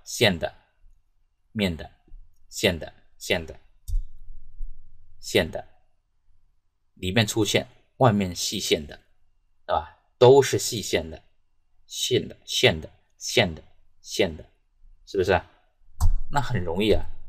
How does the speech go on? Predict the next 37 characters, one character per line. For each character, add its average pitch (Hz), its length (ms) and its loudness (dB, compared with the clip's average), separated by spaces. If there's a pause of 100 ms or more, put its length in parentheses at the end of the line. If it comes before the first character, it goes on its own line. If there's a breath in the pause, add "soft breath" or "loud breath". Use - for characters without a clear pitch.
(300)
我 92 240 0
们 104 260 0
也 85 140 -4
不 - 160 -6
会 110 140 0
跟 92 180 0
别 90 160 -4
人 87 140 -10
背 90 160 2
道 85 200 -4
而 80 120 -10
驰。 73 280 -8 (300 soft breath)
当 135 100 6
然 156 120 4
有 82 200 4
一 95 60 2
些 127 220 8
国 98 180 0
外 131 140 6
的 90 80 -4
一 90 80 -4
些 - 120 -4
产 92 240 -8
品， 85 140 -14
它 87 100 -2
是 90 140 -6
很 82 320 -12
多 101 180 2
是 98 200 -2
采 - 180 -8
用 90 160 -4
是 92 200 -6
面 107 380 4
的， - 140 -12 (380 loud breath)
但 107 100 0
是 104 140 2
呢， 95 200 2